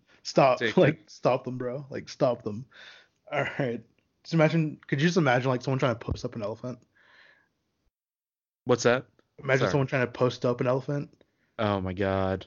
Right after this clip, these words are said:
Speaker 1: Just like a Boban or just like, I don't know, like a Jokic
Speaker 2: Yeah.
Speaker 1: or whoever, <laughs> like just a big dude. You're trying to, trying to post up an elephant. That'd be fucking great.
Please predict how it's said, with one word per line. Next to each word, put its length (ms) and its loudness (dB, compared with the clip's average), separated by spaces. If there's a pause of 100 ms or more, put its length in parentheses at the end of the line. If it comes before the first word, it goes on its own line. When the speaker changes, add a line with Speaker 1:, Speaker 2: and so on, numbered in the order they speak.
(160)
Speaker 1:
Just 240 -6
like 160 -2 (160)
a 80 -6
Boban 500 2
or 120 -2
just 240 -4
like, 260 0
I 60 -2
don't 100 -2
know, 140 0
like 200 -4
a 260 -4 (500)
Jokic 220 2
Speaker 2:
Yeah. 360 4
Speaker 1:
or 120 -10
whoever, 460 4
<laughs> 40 6
like 140 10
just 140 2
a 60 6
big 260 0
dude. 280 4 (400)
You're 100 -2
trying 300 2
to, 60 -12
trying 360 -2
to 60 -8
post 200 2
up 80 -4
an 80 -4
elephant. 280 -6
That'd 100 -4
be 60 -2
fucking 360 -2
great. 440 -2